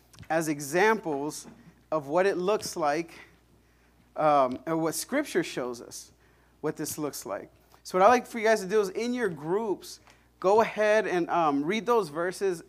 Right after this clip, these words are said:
out loud together. And then I want you to formulate your letter. You know, like, so based on those, those, the, that scripture, based on what you've read, um,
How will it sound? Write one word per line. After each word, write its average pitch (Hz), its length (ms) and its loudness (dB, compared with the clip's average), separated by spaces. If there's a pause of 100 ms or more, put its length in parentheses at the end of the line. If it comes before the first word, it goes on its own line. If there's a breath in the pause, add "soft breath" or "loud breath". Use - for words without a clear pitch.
(560 soft breath)
out 160 220 6
loud 160 240 2
together. 196 560 0 (540 soft breath)
And 381 140 4
then 220 120 8
I - 80 12
want 240 300 8
you 294 100 6
to 240 80 4
formulate 214 840 4 (800 soft breath)
your 208 540 8
letter. 175 440 6 (1300 loud breath)
You 165 100 2
know, 190 180 8
like, 180 200 6
so 180 180 -2
based 226 320 2
on 262 140 4
those, 202 220 4 (180)
those, 170 260 -2 (200)
the, 170 260 0
that 165 200 0
scripture, 254 540 0
based 208 320 0
on 208 140 4
what 170 120 0
you've 143 240 -8
read, 220 440 6 (500 loud breath)
um, 156 380 8